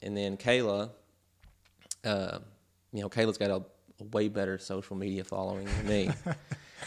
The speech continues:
Speaker 1: And I said, "Well, she likes that." So then I just cut together all the commercials that were out there, and holy cow.
Speaker 2: Yeah.
Speaker 1: And, uh,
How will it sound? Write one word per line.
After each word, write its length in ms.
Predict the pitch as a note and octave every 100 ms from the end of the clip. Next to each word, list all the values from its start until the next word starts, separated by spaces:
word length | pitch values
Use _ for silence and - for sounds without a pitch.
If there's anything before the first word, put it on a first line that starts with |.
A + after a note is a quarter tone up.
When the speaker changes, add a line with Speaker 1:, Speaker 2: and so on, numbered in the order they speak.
| G#2
Speaker 1:
And 80 |
I 40 | G2+
said, 160 | A2+
"Well, 120 | G2+ G2+
she 120 | G#2
likes 220 | A#2+ A#2+
that." 200 | C3 D3
So 100 | -
then 100 | G#2
I 60 | A2+
just 180 | G#2 -
cut 160 | G2+
together 240 | G2+ G#2 G2+
all 80 |
the 60 | G2+
commercials 300 | G#2+ G#2 -
that 80 | G#2
were 80 | G#2+
out 160 | D3
there, 100 | A2 G2
and 180 | G2+ G2+ - - _ _ _ _ -
holy 340 | B2+ G#2+ G#2+
cow. 420 | C#3 D#3 D3 - - -
Speaker 2:
Yeah. 220 | C#3+ A#2+ - - - -
Speaker 1:
And, 360 | - G2 F#2+ F#2+
uh, 160 | G2+